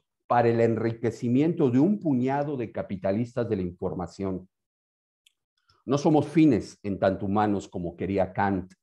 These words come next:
sino medios para otros. Aquí se entiende que el otro del capital no es lo distinto, sino lo diferente que quiere ser igual en el marco del hiperconsumo de la conectividad.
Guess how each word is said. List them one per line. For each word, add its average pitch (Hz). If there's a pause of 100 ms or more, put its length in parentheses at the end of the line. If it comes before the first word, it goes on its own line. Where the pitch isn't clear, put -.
(520)
sino 104
medios 117
para 87
otros. 87 (640)
Aquí 123
se 202
entiende 139
que 117
el 117
otro 139
del 107
capital 104 (100)
no 107
es 131
lo 131
distinto, 110 (280)
sino 107
lo 113
diferente 120 (240)
que 98
quiere 131
ser 131
igual 117
en 104
el 98
marco 117 (180)
del 104
hiperconsumo 123
de 104
la 92
conectividad. 90